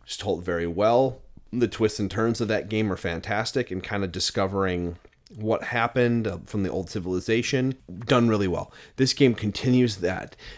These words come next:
The character emotions seen on their faces, the conversations that you have, the people you meet are all very well fleshed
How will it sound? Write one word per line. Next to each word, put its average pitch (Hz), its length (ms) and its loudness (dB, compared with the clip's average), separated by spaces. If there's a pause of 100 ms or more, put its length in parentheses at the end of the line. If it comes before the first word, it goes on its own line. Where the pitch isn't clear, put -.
(100)
The 107 320 4
character 139 540 4
emotions 98 520 -2
seen 113 280 2
on 104 100 -2
their 101 100 -2
faces, 95 680 -6
the 98 100 -4
conversations 107 880 -2
that 90 160 -6
you 85 120 -6
have, 82 260 -6
the 90 80 -12
people 131 360 -2
you 101 140 0
meet 90 260 -4
are 95 120 -8
all 104 260 0
very 110 460 2
well 98 280 0
fleshed - 560 -4